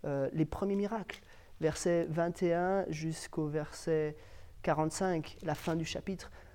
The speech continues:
on a comme un peu quatre, euh, actions de Jésus qui sont, euh,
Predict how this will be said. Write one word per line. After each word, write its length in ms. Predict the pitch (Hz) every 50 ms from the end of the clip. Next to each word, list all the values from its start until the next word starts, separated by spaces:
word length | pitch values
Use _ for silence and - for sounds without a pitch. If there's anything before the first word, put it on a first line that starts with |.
| - - -
on 180 | 160 160 160 160
a 340 | 160 160 160 160 160 - - - -
comme 300 | - 170 165 165 165 160
un 80 | 156 151
peu 220 | - - 160 156
quatre, 640 | - - 208 190 185 - - - - - - - - - - - - - - - - -
euh, 180 | 147 147 143 139 - - - - -
actions 440 | - 180 - - - - - 214 196
de 80 | 180 170
Jésus 540 | 156 151 165 160 151 147 147 165 190 220 - - - - - - - -
qui 120 | - 165 156
sont, 340 | - - 170 160 156 151 -
euh, 680 | 71 64 62 64 64 - - 67 67 - - -